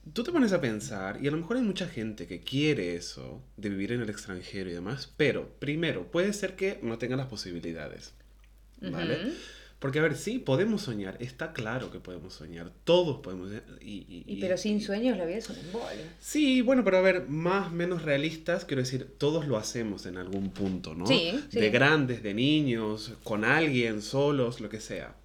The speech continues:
Speaker 1: Pero fíjate que a, a mí, lo que te decía,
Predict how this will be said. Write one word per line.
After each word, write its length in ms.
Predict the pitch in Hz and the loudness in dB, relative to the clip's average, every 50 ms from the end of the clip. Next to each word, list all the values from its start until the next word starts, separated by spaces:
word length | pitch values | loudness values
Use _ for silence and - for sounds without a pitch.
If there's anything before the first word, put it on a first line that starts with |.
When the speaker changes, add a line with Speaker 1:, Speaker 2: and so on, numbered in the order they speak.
| - - - - - - - - - - - - - - | -20 -20 -20 -20 -20 -20 -20 -20 -20 -20 -20 -20 -20 -2
Speaker 1:
Pero 340 | - 175 170 185 190 185 185 - - - - - - - - - | 0 2 4 4 2 2 -2 -8 -16 -18 -18 -18 -18 -18 -20 -10
fíjate 340 | - - 226 254 254 254 247 | -2 2 4 4 4 4 2
que 240 | - - 233 220 - - | 0 0 0 0 0 -2
a, 220 | 156 160 160 160 - | -2 -2 -2 -4 -4
a 80 | - 143 | -2 0
mí, 220 | 160 170 170 - - | 0 0 0 0 -2
lo 140 | 143 151 143 | -4 -2 -2
que 100 | 147 139 | -2 -2
te 80 | 147 | -2
decía, 320 | 147 139 135 - 143 127 | -2 -2 -2 -2 -2 -2